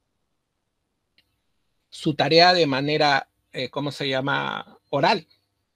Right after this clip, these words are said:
¿no? De manera oral. En presencial tienes un tiempo destinado en, para que los alumnos puedan exponer, ¿no?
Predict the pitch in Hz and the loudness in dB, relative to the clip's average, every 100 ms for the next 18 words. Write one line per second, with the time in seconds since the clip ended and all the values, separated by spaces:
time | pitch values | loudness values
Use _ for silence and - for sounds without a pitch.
0 | _ _ _ _ - 240 - - 135 139 | _ _ _ _ -14 -14 -14 -10 -6 -2
1 | 156 151 156 143 - _ _ _ _ _ | 0 2 2 0 -4 _ _ _ _ _
2 | - _ _ _ _ - 160 151 165 - | -20 _ _ _ _ -2 0 2 0 0
3 | 147 - 208 254 - _ _ _ _ _ | -2 0 0 -2 -8 _ _ _ _ _
4 | - 220 262 214 226 202 202 196 196 202 | -4 0 0 0 0 -2 -2 -2 0 -2
5 | 185 - - 151 143 151 143 131 135 392 | -2 -6 -8 -6 -4 -2 0 -2 -2 -6
6 | 508 _ _ _ _ _ _ _ _ _ | -14 _ _ _ _ _ _ _ _ _
7 | - 156 147 135 131 127 117 - - - | -4 -2 0 -2 -4 -4 -6 -10 -14 -20
8 | _ _ _ _ _ - 156 160 160 156 | _ _ _ _ _ 0 2 4 4 2
9 | 147 - _ _ - _ _ _ _ - | -2 -8 _ _ -20 _ _ _ _ -4
10 | 175 151 160 156 185 175 175 160 156 - | -2 -2 -2 -2 -2 -2 2 2 2 -4
11 | - 123 127 120 - _ _ _ _ _ | -6 -6 -6 -8 -14 _ _ _ _ _
12 | _ - 113 113 | _ -16 -14 -14